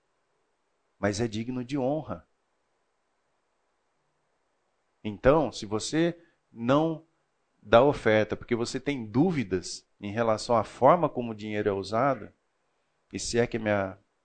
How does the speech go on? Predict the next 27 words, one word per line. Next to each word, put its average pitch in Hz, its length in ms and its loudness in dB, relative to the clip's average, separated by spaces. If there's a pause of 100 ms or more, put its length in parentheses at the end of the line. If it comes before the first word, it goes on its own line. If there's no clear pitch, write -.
(260)
meu 110 140 2
testemunho 113 640 4
<laughs> - 0 -
vale, 117 440 2
né? 120 200 -8 (1500)
Pode 107 220 -2
ficar - 180 -8
tranquilo. 101 500 -12 (420)
Nós 101 180 0
somos 107 360 -4
uma 104 160 -6
igreja 104 460 -2 (280)
abençoada, 117 920 2 (320)
não 139 220 6
só - 200 4
pelos 139 300 -2
recursos, 101 640 -8 (180)
mas 104 200 -4
pela 101 260 0
forma 143 420 0
como 135 180 -12
os 123 100 -12
recursos 113 440 -8
são 110 140 -8
administrados 101 720 -8
aqui 98 160 -14
dentro. 92 380 -20